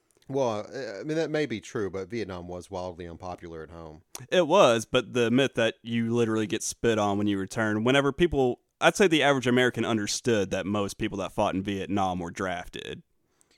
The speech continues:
Speaker 1: Yeah, I, I'm, I, I don't think it's probably as, as bad as, as that, but it, the
Speaker 2: I'm just saying
Speaker 1: point
Speaker 2: that's
Speaker 1: is
Speaker 2: another, uh, aspect of the media's propaganda.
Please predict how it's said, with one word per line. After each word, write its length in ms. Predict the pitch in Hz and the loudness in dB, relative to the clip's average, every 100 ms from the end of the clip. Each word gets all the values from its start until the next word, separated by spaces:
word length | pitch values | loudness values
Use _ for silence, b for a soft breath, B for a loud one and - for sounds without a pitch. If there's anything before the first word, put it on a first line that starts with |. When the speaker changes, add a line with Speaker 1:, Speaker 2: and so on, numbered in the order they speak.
| - | -6
Speaker 1:
Yeah, 200 | 143 87 | -4 -4
I, 240 | 85 117 110 | -6 -8 -8
I'm, 180 | 117 98 - | -12 -14 -6
I, 240 | 147 143 | -4 -2
I 20 | |
don't 240 | 151 147 110 | 0 -2 -2
think 220 | 120 104 | -6 -6
it's 120 | 101 | -8
probably 480 | - 113 98 95 90 | -6 -6 -6 -8 -8
as, 140 | 87 | -12
as 240 | 85 95 95 | -14 -16 -16
bad 320 | - 92 95 | -12 -10 -8
as, 340 | 85 80 - - | -10 -14 -18 -18
as 140 | 90 | -18
that, 300 | - 92 82 - | -12 -12 -12 -12
but 160 | 104 | -12
it, 100 | 92 _ _ b b | -12 _ _ b b
the 60 | 165 | 4
Speaker 2:
I'm 80 | 175 | 6
just 100 | 170 | 8
saying 120 | 151 | 6
Speaker 1:
point 0 | |
Speaker 2:
that's 80 | 139 | 6
Speaker 1:
is 40 | 139 | 6
Speaker 2:
another, 480 | 143 127 120 113 - _ _ _ - | 4 4 2 -2 -6 _ _ _ 0
uh, 280 | 131 107 65 | 2 2 2
aspect 480 | 131 127 131 113 | 2 0 -2 -2
of 180 | 117 104 | -2 -4
the 80 | 107 | -2
media's 640 | 104 113 117 107 98 95 | 0 0 0 -2 -4 -6
propaganda. 720 | - - 113 101 101 110 107 | -8 -4 -4 -4 -4 -2 -2